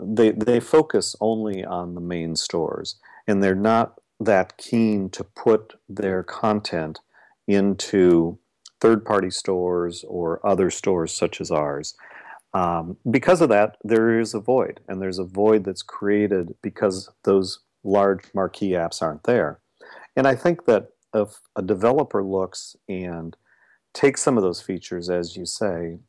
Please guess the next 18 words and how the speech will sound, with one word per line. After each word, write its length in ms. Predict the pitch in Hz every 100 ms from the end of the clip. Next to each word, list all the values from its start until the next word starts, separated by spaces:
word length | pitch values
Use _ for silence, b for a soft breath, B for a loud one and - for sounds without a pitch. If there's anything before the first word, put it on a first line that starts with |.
| _
and 480 | 98 90 87 85 85 _ _ -
modifies 760 | 98 104 127 127 101 92 87
those 220 | 98 90
for 260 | - - 90
a 60 |
local 440 | 90 90 90 - 87
market, 520 | 80 80 78 80 80 b b b
there, 140 | 120
there's 280 | 120 123 110
a 60 | 110
real 400 | 104 117 110 110
opportunity 920 | 98 101 - 95 - 139 120 90 90
to 180 | - 104
have 460 | 92 107 101 98 -
a 320 | - 92 87 - b b b _ _ _ _
kind 180 | - 120
of 140 | 98
like 540 | 98 98 104 127 127